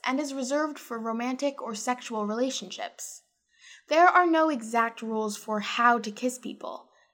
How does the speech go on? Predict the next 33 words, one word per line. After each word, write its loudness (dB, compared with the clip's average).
It -4
can 2
be 2
different 0
each -6
time 0
and 0
depends 2
on 4
what 0
feels -6
best 2
to -4
the -8
people -2
who -6
are -2
kissing. -8
Partners 2
may 0
gently 0
take -6
the -4
other 2
person's -4
lower 4
or 0
upper 0
lip -4
into -8
their -6
own -2
mouths, -4